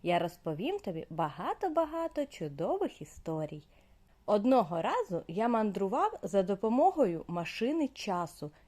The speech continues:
і потрапив у найстародавніші часи. Тоді на землі ще не було людей, а водилися лише динозаври і птеродактилі. Там я познайомився зі Стиром і Стешею,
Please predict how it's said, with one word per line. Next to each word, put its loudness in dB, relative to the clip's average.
і -4
потрапив -2
у 0
найстародавніші 0
часи. -6
Тоді 2
на 4
землі -2
ще -2
не 2
було 0
людей, -2
а 2
водилися 4
лише 0
динозаври 0
і -2
птеродактилі. 0
Там 6
я 2
познайомився 2
зі -2
Стиром 0
і -2
Стешею, 0